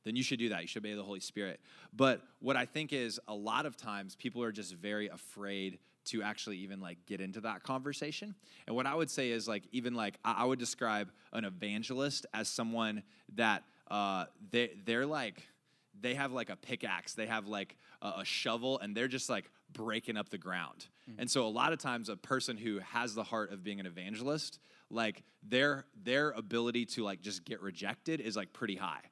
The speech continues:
Speaker 1: They're just like, "You know what? Like, I'm cool. I'll, uh," like, they have that heart of a salesman almost. It's like, "Man, I can just ask
Speaker 2: Mm-hmm.
Speaker 1: questions and I can go for it." Some, some people don't have that. I don't, I don't really feel like I have that. I don't think I have a gifting of evangelism.
Speaker 2: Mm-hmm, mm-hmm.
Speaker 1: But what I do have is I feel like I have a passion and a burden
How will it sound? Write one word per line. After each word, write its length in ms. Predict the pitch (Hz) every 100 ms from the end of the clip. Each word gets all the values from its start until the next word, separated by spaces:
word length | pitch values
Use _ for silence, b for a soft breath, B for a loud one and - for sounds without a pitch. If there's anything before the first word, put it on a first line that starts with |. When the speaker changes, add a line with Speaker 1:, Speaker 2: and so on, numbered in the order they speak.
| b b
Speaker 1:
They're 80 | 117
just 160 | 120 127
like, 160 | 104
"You 40 | 135
know 120 | 135
what? 240 | 151 -
Like, 160 | 104 104 _
I'm 160 | 143 165
cool. 280 | 175 135 - -
I'll, 120 | -
uh," 200 | 151 90 - -
like, 200 | 110 - - 107
they 140 | 135
have 160 | 147 131
that 100 | 131
heart 220 | 107 135
of 80 | 117
a 40 |
salesman 520 | 113 135 107 101 92 85
almost. 280 | 82 85
It's 120 | - 107
like, 100 | 101
"Man, 140 | 113
I 80 | 143
can 100 | 170
just 140 | 120
ask 260 | 113 113 113
Speaker 2:
Mm-hmm. 20 |
Speaker 1:
questions 360 | 123 123 120 101
and 80 |
I 80 | 107
can 80 | 92
go 120 | 101
for 200 | - 82
it." 40 | - B B B
Some, 240 | 151 175
some 160 | - 190
people 180 | 196
don't 140 | 160 120
have 140 | 135
that. 80 | 98
I 80 | 113
don't, 120 | 139
I 120 | 120
don't 80 | 127
really 160 | 123 113
feel 120 | 113
like 140 | 98
I 60 | 92
have 200 | 95 82
that. 120 | 78
I 60 | 107
don't 120 | 110
think 140 | 113
I 60 | 104
have 100 | 98
a 80 | 87
gifting 500 | 82 95 95 - 92
of 120 | 82
evangelism. 580 | 80 85 87 80 120 104
Speaker 2:
Mm-hmm, 140 | 87
mm-hmm. 380 | 104 98 - -
Speaker 1:
But 340 | 139 185 156 - B
what 160 | 120 123
I 120 | 101
do 260 | 95 143 202
have 280 | 139 110
is 200 | 110 104 -
I 180 | - 139
feel 160 | - 127
like 180 | 113
I 80 | 104
have 140 | 107 98
a 80 |
passion 560 | 87 - 104 101 - 101
and 80 | 90
a 60 | 85
burden 520 | 82 98 95 92